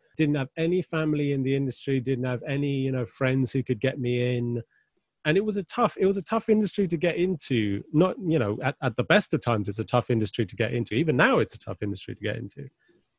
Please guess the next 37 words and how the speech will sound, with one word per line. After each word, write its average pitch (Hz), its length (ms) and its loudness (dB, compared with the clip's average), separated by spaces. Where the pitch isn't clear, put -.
But 135 100 4
I 135 40 6
suppose 165 360 4
for 160 100 0
myself, 139 640 4
being, 127 500 4
um, 113 720 -4
being 120 180 4
an 117 60 2
Asian 113 320 4
guy 110 200 2
as 107 140 0
well, 113 220 4
I 107 60 2
suppose, 117 360 2
like, 113 180 0
we'll, 113 240 0
we'll 117 240 -2
get, 120 280 0
get 123 160 0
talking 127 320 4
about 110 240 2
that 113 220 -2
stuff 110 280 -4
a - 20 -4
little 113 160 -2
bit 101 140 -4
later. 117 420 0
But 110 200 0
being 160 220 6
an 139 80 8
Asian 135 340 6
guy, 110 220 2
you 110 120 0
know, 113 120 0
it's 110 260 -6
not, 123 240 -2